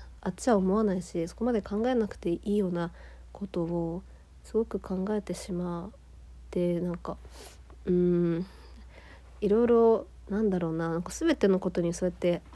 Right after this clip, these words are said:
反応して、全てのことに対していろんな感情を持ってしまうので、なんか本当にこ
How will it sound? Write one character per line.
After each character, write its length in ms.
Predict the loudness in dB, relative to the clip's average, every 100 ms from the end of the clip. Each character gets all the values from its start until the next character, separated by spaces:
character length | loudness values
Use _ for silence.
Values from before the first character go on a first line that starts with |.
| -20 -20 -20 -6
反 280 | 0 2
応 140 | 4 2
し 80 | 0
て、 120 | -4
全 260 | -4 -2 0
て 100 | 2
の 80 |
こ 100 | 0
と 140 | 0 2
に 100 | 2
対 220 | 2 2
し 100 | 0
て 340 | 2 4 4 2
い 80 | 0
ろ 100 | 0
ん 80 |
な 300 | 2 2 0 -2
感 220 | 0 0
情 120 | 2
を 40 |
持 120 | 0 -2
っ 20 |
て 160 | -6
し 160 | -8 -4
ま 120 | -4
う 80 | -4
の 160 | -6 -2
で、 400 | 0 0 -2 -8 -16 -20 -20 -20 -10
な 80 | -8
ん 60 | -6
か 100 | -4
本 160 | -4
当 100 | -2
に 140 | -2 -4 -8
こ 100 | -14